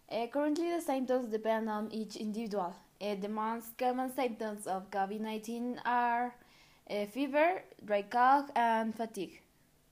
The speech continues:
Uh, other less frequently symptoms that may affect some patients, uh, are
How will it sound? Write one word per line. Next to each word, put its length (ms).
Uh, 260
other 240
less 240
frequently 840
symptoms 600
that 580
may 360
affect 360
some 380
patients, 560
uh, 40
are 480